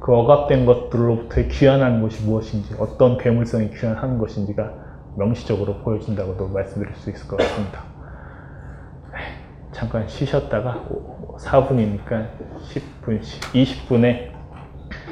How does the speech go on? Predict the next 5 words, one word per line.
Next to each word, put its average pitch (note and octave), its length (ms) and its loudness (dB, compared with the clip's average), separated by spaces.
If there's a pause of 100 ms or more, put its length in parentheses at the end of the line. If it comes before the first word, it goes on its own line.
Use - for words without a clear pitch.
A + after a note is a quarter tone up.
(120)
그 G#2+ 640 -4
신체 G3 420 6
강탈자 C#3 680 6
시리즈를 A#2+ 720 2 (120)
쭉, - 280 -4